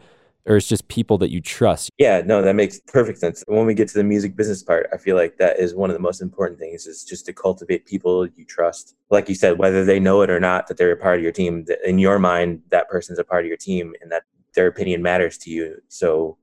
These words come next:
Speaker 2: you can go to them with those questions and those ideas and truly take what they say with some salt behind it.
Speaker 1: Exactly. And it's important to kinda get a friend in each kinda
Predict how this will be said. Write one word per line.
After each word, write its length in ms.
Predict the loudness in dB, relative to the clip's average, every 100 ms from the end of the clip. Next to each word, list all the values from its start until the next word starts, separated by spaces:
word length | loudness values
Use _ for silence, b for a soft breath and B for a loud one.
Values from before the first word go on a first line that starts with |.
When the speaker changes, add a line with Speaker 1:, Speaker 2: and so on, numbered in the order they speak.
| _ -12
Speaker 2:
you 160 | -8
can 80 | -2
go 160 | 2 2
to 80 |
them 160 | 0 -2
with 140 | -4
those 460 | -2 -2 -4 -14 -16
questions 600 | -6 -4 -4 -12 -12 -16
and 160 | -16 -12
those 200 | -10 -8
ideas 520 | -8 -4 -4 -4 -14
and 140 | -20 -20 _ _ -6
truly 340 | 0 2 2
take 200 | 0 -2
what 140 | -2 -2
they 120 | -4
say 380 | -2 -2 -2 -6
with 300 | -8 -10 -20
some 160 | -16 -14
salt 300 | 0 0 2
behind 260 | -6 -4 -6
it. 140 | -6 _ _ -12
Speaker 1:
Exactly. 560 | -6 0 0 2 0 2
And 400 | 2 4 2 -2 b b
it's 120 | -6
important 420 | -4 2 2 2 0
to 80 |
kinda 280 | 2 2 2
get 320 | 4 4 2 b b -2
a 80 |
friend 400 | -2 4 4 6
in 160 | 2 0
each 220 | 0 -2 0
kinda 220 | -2